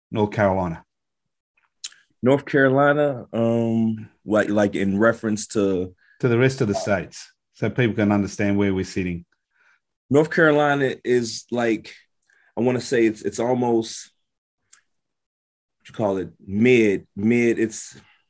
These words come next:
Speaker 2: how can I explain it? It's closer to the right side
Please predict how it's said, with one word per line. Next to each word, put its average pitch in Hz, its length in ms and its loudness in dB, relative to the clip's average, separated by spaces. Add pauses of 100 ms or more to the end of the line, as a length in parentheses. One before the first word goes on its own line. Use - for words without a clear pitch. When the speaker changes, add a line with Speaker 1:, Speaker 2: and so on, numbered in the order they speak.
(260)
Speaker 2:
how - 120 -20
can 95 180 -12
I 85 40 -8
explain 82 460 -12
it? - 160 -18 (1300)
It's - 100 -16
closer 151 380 2
to 113 600 6 (840)
the 104 100 2
right 117 380 4
side 95 600 -4